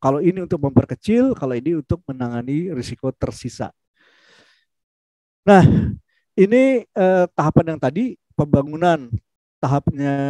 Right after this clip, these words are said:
mulai dari persiapan studi, perencanaan, pelaksanaan pengisian, pengisian awal, pengelolaan, O P, dan di tengah-tengah bisa jadi perubahan atau rehab.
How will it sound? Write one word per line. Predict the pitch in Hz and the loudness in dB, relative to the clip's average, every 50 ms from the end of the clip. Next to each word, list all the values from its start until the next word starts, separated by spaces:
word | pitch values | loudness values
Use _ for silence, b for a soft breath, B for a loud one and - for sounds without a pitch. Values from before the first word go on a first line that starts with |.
| 135 131 131 127 131 - - _ | -4 -4 -4 -6 -6 -8 -12 _
mulai | _ 143 135 135 135 | _ 0 2 4 4
dari | 135 135 | 4 2
persiapan | - 151 - - 147 127 - 139 139 135 | 2 0 0 -2 -2 0 0 0 0 -2
studi, | - - - 147 135 131 131 139 143 139 | -6 -10 -8 -8 -8 -2 2 2 2 4
perencanaan, | - - 131 131 - 139 131 127 131 139 123 135 143 143 139 139 | 2 0 -2 0 -2 -2 -2 -2 -2 -6 -6 -4 -4 -4 -4 -2
pelaksanaan | - 139 127 113 - - 135 131 131 - | 0 0 0 0 -2 -6 -10 -12 -8 -8
pengisian, | 127 127 131 120 - - 147 143 139 139 139 135 135 135 - b b b b b _ _ | -6 -6 -6 -8 -4 -2 2 2 4 4 2 0 -2 -4 -8 b b b b b _ _
pengisian | 143 139 135 - 143 131 123 - | -2 -2 0 -2 -2 -4 -4 -4
awal, | 139 147 151 151 143 143 143 139 147 - _ _ - | -4 -2 0 2 2 2 0 0 -4 -8 _ _ -4
pengelolaan, | 156 160 170 165 160 160 160 139 175 190 185 180 180 _ _ | -2 0 2 4 4 4 4 2 2 0 0 0 -2 _ _
O | - 143 - | -8 -8 -4
P, | - - 170 180 185 185 185 185 - _ _ _ _ _ _ | 0 2 4 6 6 4 4 0 -4 _ _ _ _ _ _
dan | 135 147 143 - | 0 0 2 2
di | 160 - | 2 0
tengah-tengah | 151 135 143 143 - 156 151 175 175 165 | 0 -4 -4 -4 -4 -4 -2 -2 -4 -2
bisa | 156 143 - - 147 | -4 -4 -6 -6 -4
jadi | 139 143 135 131 | -4 -4 -4 -2
perubahan | - - 139 139 139 127 143 156 170 | -2 -2 0 0 0 0 0 0 -2
atau | 135 143 - 139 127 | -4 -8 -8 -4 -4
rehab. | 127 117 - 180 208 - | -4 -2 0 -2 -2 -2